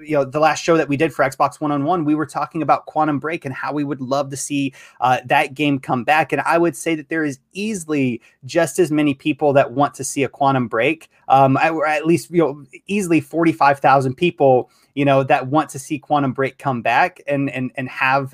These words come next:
a, uh, a sequel as to, you know, the attendance during the, uh, Killer Instinct, um, tournament. I think a lot of it is just a time game, right? We just have to wait for this to happen. Uh, we had to wait,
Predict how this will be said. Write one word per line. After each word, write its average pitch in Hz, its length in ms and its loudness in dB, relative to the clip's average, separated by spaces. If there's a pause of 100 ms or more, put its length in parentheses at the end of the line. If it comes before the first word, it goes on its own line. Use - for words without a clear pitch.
a, 135 300 2
uh, 120 340 4
a 120 80 -8
sequel 180 540 -4 (220)
as 151 260 0
to, 156 340 0
you 147 60 -2
know, 151 100 2
the 143 140 0
attendance 139 500 -4
during 139 500 -2
the, 131 380 -2
uh, 127 160 2
Killer 139 320 -2
Instinct, 135 480 -8 (160)
um, 117 560 0 (640)
tournament. 160 340 2 (300)
I 180 60 4
think 196 160 4
a 170 40 6
lot 151 220 4
of 160 80 0
it 147 80 2
is 143 160 -2
just 143 220 -4
a - 20 -10
time 135 380 -2
game, - 340 -18 (100)
right? 127 280 0
We 139 100 -4
just 143 220 -6
have 127 220 -6
to 139 100 0
wait 135 240 -2
for 135 100 -8
this 117 200 -6
to 127 60 -8
happen. 160 540 0 (240)
Uh, 135 200 4
we 151 180 0
had 147 300 -2
to 147 100 -6
wait, 156 340 0